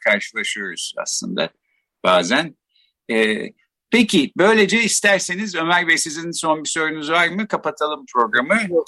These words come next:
Speaker 2: çok teşekkür ederim. Tamam, ben de sordum sorumu.
Speaker 1: Peki, bugün, e, fizyolog Profesör Ertan Yurdakoç'la stresin fizyolojisi üzerine konuştuk. Stres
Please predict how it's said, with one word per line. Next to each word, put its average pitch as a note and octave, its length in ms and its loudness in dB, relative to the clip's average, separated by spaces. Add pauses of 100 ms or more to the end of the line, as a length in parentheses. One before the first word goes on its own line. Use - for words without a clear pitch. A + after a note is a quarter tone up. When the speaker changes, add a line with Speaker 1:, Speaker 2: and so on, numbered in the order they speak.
Speaker 2:
çok D#3 260 -2
teşekkür C3 480 -4
ederim. B2 400 -4
Tamam, B2+ 500 -4
ben B2+ 300 -2
de A#2+ 200 -6 (220)
sordum A2 480 -10
sorumu. A2+ 480 -4 (380)
Speaker 1:
Peki, C3 400 2
bugün, F3+ 440 2
e, D3 100 4 (1300)
fizyolog D3+ 840 4
Profesör D#3 640 2 (140)
Ertan C#3+ 420 2
Yurdakoç'la D3+ 880 2
stresin D#3+ 580 0
fizyolojisi D3+ 600 4
üzerine A2+ 420 4
konuştuk. A2 500 -4
Stres - 680 2